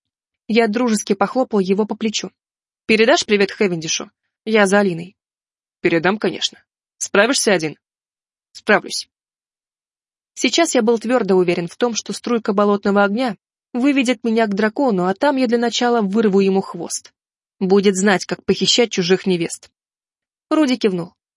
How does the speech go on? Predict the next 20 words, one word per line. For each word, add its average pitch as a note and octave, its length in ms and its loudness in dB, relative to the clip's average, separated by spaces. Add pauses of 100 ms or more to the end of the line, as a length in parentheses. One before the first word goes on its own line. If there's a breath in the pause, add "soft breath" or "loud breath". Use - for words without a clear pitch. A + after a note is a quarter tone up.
(220)
"Дай B3 300 2
знать, A#3+ 320 0
когда F#3+ 340 2
освободишь F#3+ 520 0
девушку", E3 460 -2 (460)
улыбнулся G3+ 560 2
он. F3 260 -2 (440)
И C4 80 -2
я C4+ 180 2
мысленно A#3 460 -2
поблагодарил G#3 580 0
его F#3+ 260 0
за F#3 140 2
эту F#3 260 0
уверенность. F3+ 600 -4 (540)
На C4 160 -2
том F4 180 2
мы G#3+ 160 2
и G3+ 40 2
расстались. F#3+ 580 -6